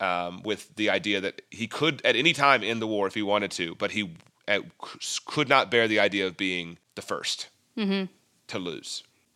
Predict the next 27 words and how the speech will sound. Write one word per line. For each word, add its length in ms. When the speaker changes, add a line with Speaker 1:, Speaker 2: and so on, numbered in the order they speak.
Speaker 2:
Sounds 260
like 140
Nixon. 400
Speaker 1:
<laughs> 80
Yeah, 320
it 80
does 160
sound 180
like 140
Nixon, 300
doesn't 180
it? 160
Well, 240
basically, 420
it 80
also 340
found 380
out 140
that 100
without 260
the 60
support 380
of 40
the 60
United 300
States, 560
um, 680